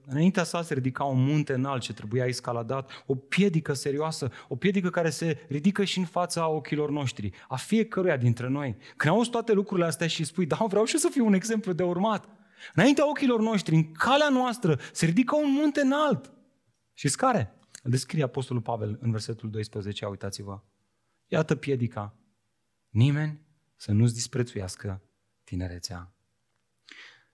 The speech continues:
Tinerețea lui Timotei era un motiv de dispreț în biserică, așa cum adesea și astăzi.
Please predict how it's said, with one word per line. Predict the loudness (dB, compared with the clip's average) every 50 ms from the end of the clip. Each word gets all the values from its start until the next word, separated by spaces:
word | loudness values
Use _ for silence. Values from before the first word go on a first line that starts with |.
| _ _ _ _ _ _
Tinerețea | 0 2 4 4 6 6 4
lui | 4 4
Timotei | 0 -2 -2 -2 -2 -2
era | -2 -2 -2
un | -2 -2
motiv | -2 -4 -2 -2 -4 -2
de | -2 -4
dispreț | -2 -2 -4 -4 -4 -4 -2 -2 -2 -2 -2
în | -2 -2
biserică, | -2 -4 -6 -6 -6 -6 -8 -8 -6 -6 -6 -6 -8 -10 -16 _ _ _ _ _ _ _ _ _ _ _ _ _ _ -18
așa | -8 -2 0 0
cum | 0 0 -2 -2
adesea | 0 0 -2 -2 -2 -4
și | -4 -4 -4
astăzi. | -6 -6 -8 -8 -12 -12 -10 -12 -14 -16